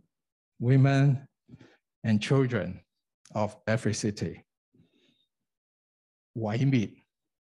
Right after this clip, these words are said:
毀滅。And in the second battle, we utterly destroy them, as we did to Sihon, king of Heshbon, utterly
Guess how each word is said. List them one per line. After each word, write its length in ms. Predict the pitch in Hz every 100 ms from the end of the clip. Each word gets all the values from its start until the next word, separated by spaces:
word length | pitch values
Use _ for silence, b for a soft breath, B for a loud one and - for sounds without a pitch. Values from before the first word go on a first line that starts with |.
| _ _ _ -
毀 220 | 101 98
滅。 200 | 107 98 - _ _ _ _ _ _ _ _ _ _ _ _ _ _ _ _ _ _ _ _ -
And 360 | 123 123 110 - -
in 160 | 123
the 100 | 120
second 420 | 113 - 143 135 131
battle, 560 | 131 131 120 82 95 - _ _ _ b b b b
we 220 | 123 135 -
utterly 720 | 156 165 185 165 170 170 160 _ -
destroy 500 | 139 135 - 156 147
them, 300 | 127 95 87 - _ _ b b b b _
as 220 | 120 120 -
we 180 | 131 139
did 420 | 135 127 123 -
to 120 | 113
Sihon, 500 | - 135 135 139 127
king 180 | 143 127
of 100 | 104
Heshbon, 580 | 120 127 - 101 87 87 b b b b _ -
utterly 760 | 156 165 - 170 170 175 170